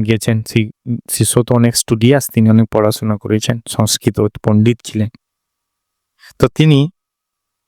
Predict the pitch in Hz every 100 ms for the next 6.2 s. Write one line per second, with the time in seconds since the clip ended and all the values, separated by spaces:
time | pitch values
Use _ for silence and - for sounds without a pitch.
0 | _ _ _ _ - 123 127 127 131 131
1 | - 117 - 113 113 120 - 113 - 120
2 | - 110 113 107 113 110 110 117 127 139
3 | 110 110 123 131 98 101 _ _ _ _
4 | _ _ _ - 127 117 117 120 123 120
5 | 120 113 - 123 107 110 110 113 117 104
6 | 110